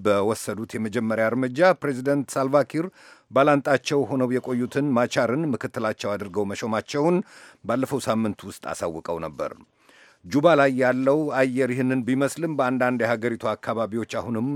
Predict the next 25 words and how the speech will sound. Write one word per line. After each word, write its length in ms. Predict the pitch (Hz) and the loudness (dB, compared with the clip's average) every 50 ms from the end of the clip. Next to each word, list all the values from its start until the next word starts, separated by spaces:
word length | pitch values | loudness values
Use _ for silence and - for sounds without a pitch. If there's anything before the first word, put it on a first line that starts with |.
| 143 120 95 104 | -6 -6 -8 -6
አልፎ 280 | 107 101 98 95 - - | -6 -6 -6 -6 -6 -4
አልፎ 240 | 107 95 92 - - 113 | -4 -4 -4 -4 -6 -6
ውጊያ 360 | 104 95 90 82 85 95 87 | -6 -6 -8 -8 -6 -4 -4
እየተካሄደ 600 | 82 80 80 87 85 - - - 85 80 76 71 78 | -4 -6 -8 -10 -12 -12 -10 -6 -6 -4 -4 -4 -6
መሆኑ 260 | 78 80 71 82 80 76 | -8 -8 -10 -10 -12 -12
ታውቋል። 500 | 71 - 92 87 85 - 90 85 76 71 65 64 - _ - - - - - - | -8 -6 -4 -4 -4 -2 -4 -4 -2 -4 -8 -12 -16 _ -20 -20 -20 -20 -10 -8
የተባበሩት 560 | 110 104 - 120 117 110 104 117 120 113 - 110 | -6 -4 0 0 0 2 2 2 0 0 -2 -6
መንግስታት 520 | 113 113 113 104 107 - - 113 110 104 | -6 -6 -6 -8 -8 -8 -6 -6 -6 -6
ድርጅት 480 | 95 113 110 113 110 95 113 127 117 - _ - - - | -6 -6 -6 -6 -6 -6 -8 -10 -10 -10 _ -12 -8 -4
ዋና 340 | 120 120 120 120 120 120 117 | -2 0 0 0 0 -2 -2
ጸሐፊ 380 | - 120 117 120 113 - 123 113 | -2 -2 -4 -4 -2 -4 -6 -6
ባን 260 | 104 104 127 120 123 127 | -2 0 0 0 0 -2
ኪሙን 360 | - - 175 151 160 180 208 196 | -4 -4 -2 -2 0 -2 -4 -4
ከፕሬዚደንት 680 | - - 107 92 - - 104 95 95 98 101 98 92 - - | -4 -4 -4 -4 -4 -6 -8 -8 -6 -8 -8 -8 -8 -12 -20
ኪር 260 | - - 123 117 101 | -14 -12 -12 -12 -8
ጋር 220 | 90 107 104 95 95 | -6 -6 -4 -4 -4
ለመገናኘትና 800 | 101 101 104 104 90 120 117 117 117 120 120 - - 139 143 156 160 156 - - - - - - - - | -6 -6 -6 -4 -4 -4 -4 -2 -4 -6 -6 -6 -4 0 2 2 2 2 0 -6 -16 -20 -20 -20 -12 0
በጦርነቱ 640 | 110 127 135 - 147 156 147 147 143 135 - - | 0 0 2 2 0 -2 0 0 0 -2 -2 -2
ለተጎዱ 560 | 123 120 113 - 123 110 120 117 107 107 117 110 | -2 -2 -2 -2 -2 -2 -4 -4 -4 -4 -6 -6
ሲቪሎች 560 | - - - 123 98 117 113 113 117 110 - 117 | -6 -6 -8 -6 -6 -4 -4 -4 -6 -6 -6 -6
አገልግሎት 520 | 117 110 101 113 104 95 104 110 107 - | -6 -4 -4 -6 -8 -6 -8 -8 -8 -8
እየሰጠ 360 | 110 104 107 101 - 107 - - | -8 -8 -8 -8 -8 -12 -10 -8
ያለውን 380 | 101 104 104 104 113 117 117 117 | -8 -8 -6 -6 -6 -6 -6 -6
የድርጅታቸውን 880 | 110 101 110 113 98 104 107 - 113 101 92 - - 113 101 101 104 98 | -6 -6 -8 -8 -8 -8 -8 -8 -8 -8 -8 -10 -12 -10 -10 -8 -8 -8
መጠለያ 380 | 98 101 - - 101 101 98 | -10 -12 -12 -12 -10 -6 -6